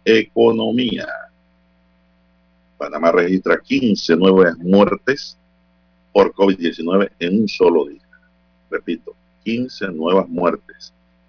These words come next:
Hay que cuidarse. Director de la Caja de Seguro Social dice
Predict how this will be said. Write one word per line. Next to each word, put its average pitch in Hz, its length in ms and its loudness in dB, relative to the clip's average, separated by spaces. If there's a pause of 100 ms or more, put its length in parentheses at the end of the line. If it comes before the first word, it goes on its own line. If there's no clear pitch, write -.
(100)
Hay 87 220 -2
que 85 120 -2
cuidarse. - 560 -2 (2250)
Director 98 520 4
de 98 100 8
la 85 120 6
Caja 98 200 2
de 104 100 4
Seguro 90 300 0
Social - 400 0
dice 107 320 -2